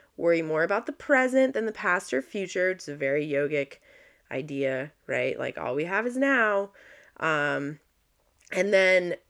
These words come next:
so if you want to get more into the daily energies, pay more attention to the moon than, than even the other planets, because the moon moves much more quickly than even Mercury, which is the fastest moving.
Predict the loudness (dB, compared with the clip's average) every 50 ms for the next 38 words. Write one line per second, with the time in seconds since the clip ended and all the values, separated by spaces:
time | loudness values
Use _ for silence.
0 | _ -4 2 2 4 4 2 -2 -4 -2 0 2 2 2 0 -2 -2 0 2 2
1 | 2 2 0 0 0 0 0 0 -2 -4 -4 -6 -6 -4 -4 -4 -4 -6 -6 -6
2 | -4 -2 -2 -2 -4 -4 -4 -4 -6 -6 -6 -4 -4 -2 -2 -2 -4 -4 -4 -4
3 | -2 -2 -4 -6 -8 -12 -20 -20 -20 -20 -20 -20 _ _ _ -8 -4 -4 -2 0
4 | 0 0 0 -2 -2 -6 -6 -6 -6 -8 -8 -6 -6 -8 -6 -6 -6 -4 -4 -2
5 | 0 2 0 0 -2 -4 -12 _ _ _ _ _ _ _ _ _ -4 -2 0 0
6 | 0 -2 -4 -8 -12 -14 _ _ _ -8 -4 -2 -2 -2 -4 -6 -6 -4 -2 -2
7 | -2 -2 -4 -6 -10 -12 _ _ _ _ _ _ _ _ _ _ _ -8 -6 -4
8 | -4 -4 -4 -6 -6 -6 -4 -4 -2 -2 -4 -4 -6 -10 -18 -16 -14 -14 -12 -10
9 | -8 -6 -6 -4 -2 -2 -2 -2 0 0 0 0 -2 -4 -8 -16 -18 -20 _ _
10 | -6 -4 -4 -4 -4 -8 -12 -8 -8 -8 -8 -8 -8 -8 -8 -6 -6 -8 -6 -6
11 | -6 -4 -4 -4 -6 -8 _ -20 -20 -20 -20 -20 _ _ -10 -8 -6 -2 -2 -2
12 | -2 -4 -6 -6 0 2 2 2 2 2 0 0 2 2 0 0 -2 -4 -6 -4
13 | -2 -2 0 2 4 2 2 2 -2 -10 -8 -6 -6 -4 -4 -4 -4 -4 -6 -8